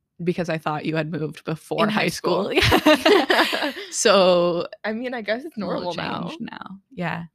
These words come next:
Speaker 2: I'm not friends with anyone that I was friends with the first year I was here, though.
Speaker 1: How come?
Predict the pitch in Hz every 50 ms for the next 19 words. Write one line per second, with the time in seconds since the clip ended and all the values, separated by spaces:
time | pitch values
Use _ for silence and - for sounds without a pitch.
0 | _ - 220 214 226 240 240 - 214 196 208 214 190 190 170 156 160 170 165 165
1 | 170 170 190 - - 190 - _ _ _ _ _ _ - - 202 202 202 - -
2 | 190 - 202 196 190 185 196 190 - - - - 214 - - 220 214 226 - -
3 | - 220 _ _ _ - 202 196 - 240 233 185